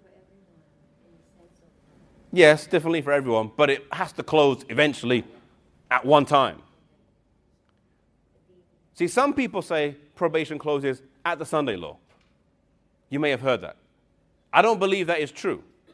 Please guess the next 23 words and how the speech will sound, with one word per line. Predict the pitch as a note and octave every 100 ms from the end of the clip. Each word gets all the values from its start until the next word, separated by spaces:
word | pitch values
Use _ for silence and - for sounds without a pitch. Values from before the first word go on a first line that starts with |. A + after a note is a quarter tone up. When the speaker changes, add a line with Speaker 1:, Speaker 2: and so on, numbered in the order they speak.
| _ _ _ _ _ _ _ _ _ _
Speaker 2:
Because | C#3+ E3
notice | A3+ G#3 F#3
here, | E3+ F2 - _ _ _ _ _ _ _ _ _ _ _ _
just | C#3+ E3
reading | G#3+ G3+
the |
quotation, | - F3+ E3+ E3+ C3+ G2
she | C#3+
says, | D#3 D3 - _ _ _
When | - D#3+
this | G#3+ A#3
apostasy | C4 - B3 A3 - G#3 G3+ F#3
takes | F#3 F3
place, | - G3 C3 A#2 - - _ _ _ _ _ _ _ _ _ _ _ -
the |
apostasy | D3 D3 F3+ F3+ F3+ F3 E3+
of | D3
the |
union | D#3 F3 F3+ F3 E3+
of |
church | - F3 E3+ E3+
and | E3
state, | - C3 C3+